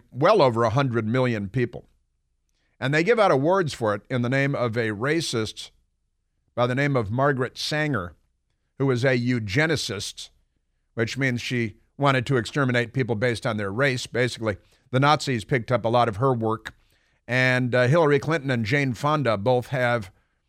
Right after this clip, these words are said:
the Margaret Sanger Award, presumably proudly displayed on a mantle in their multi-million dollar homes. It's an amazing time to be alive. All right, now,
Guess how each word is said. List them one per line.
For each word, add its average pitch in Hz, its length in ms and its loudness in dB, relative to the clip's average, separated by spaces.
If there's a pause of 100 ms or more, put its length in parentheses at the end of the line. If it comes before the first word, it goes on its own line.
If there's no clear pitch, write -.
(580)
the 120 160 2
Margaret 139 480 2
Sanger 147 420 0
Award, 120 720 2 (380)
presumably 120 640 0
proudly 117 480 2
displayed 113 480 0
on 107 100 0
a 107 60 -4
mantle 110 520 -4 (720)
in 117 140 0
their 113 160 0
multi-million 120 640 0
dollar 107 280 0
homes. 110 420 -2 (520)
It's - 80 -16
an 110 80 -4
amazing 110 460 -2
time 110 240 -4
to 98 40 -8
be 107 120 -6
alive. 110 260 -2 (260)
All 160 80 6
right, 160 120 4
now, 156 320 4